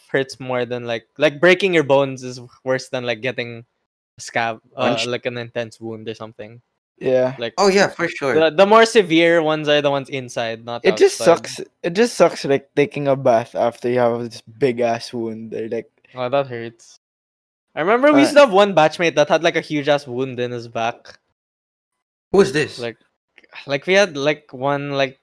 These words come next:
Speaker 1: in, in prep. He, I don't think he's, yeah, no, he, he left us, like, what, grade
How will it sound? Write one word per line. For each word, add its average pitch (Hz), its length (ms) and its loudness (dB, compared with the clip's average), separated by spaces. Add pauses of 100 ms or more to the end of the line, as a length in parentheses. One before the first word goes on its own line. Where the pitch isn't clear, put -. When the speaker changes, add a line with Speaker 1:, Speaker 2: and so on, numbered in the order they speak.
(100)
Speaker 1:
in, 170 200 -6
in 185 180 -6
prep. 139 360 0 (140)
He, 165 200 -2
I 151 140 0
don't 165 180 0
think 165 120 -2
he's, 156 440 -8 (400)
yeah, 135 260 2
no, 143 140 -4
he, 156 320 -4
he 208 140 -6
left 269 280 -2
us, 277 160 -8
like, 196 180 -4
what, 117 240 -4
grade 123 280 -6